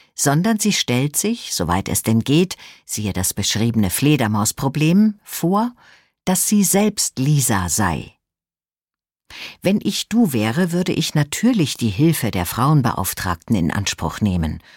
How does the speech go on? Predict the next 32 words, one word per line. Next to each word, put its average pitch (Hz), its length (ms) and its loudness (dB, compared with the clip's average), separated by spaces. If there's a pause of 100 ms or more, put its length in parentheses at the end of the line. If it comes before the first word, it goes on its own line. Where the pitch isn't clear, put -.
(300)
würde 98 280 -2
die 82 100 -6
Freundin 98 480 0
dann 87 160 -4
sagen. 85 400 -2 (640)
„Du 180 100 -4
bist - 220 0
eben 220 180 4
nicht 240 260 4
so 226 80 -2
gestrickt, - 680 -4
dass 247 120 0
du 151 140 -4
dich 120 220 -2
selbst 113 420 0
wehren 123 340 2
kannst 107 400 -2
in 117 140 2
so 127 160 2
einer 107 300 0
Situation. 104 840 -2 (480)
Und 180 160 2
viele 202 300 2
andere 160 340 2
Frauen 196 400 0
auch - 320 -2
nicht, - 320 -6 (300)
die 143 120 2
du 113 200 -4
so 143 340 2
gleich 190 440 -4
mitschützt. - 680 -4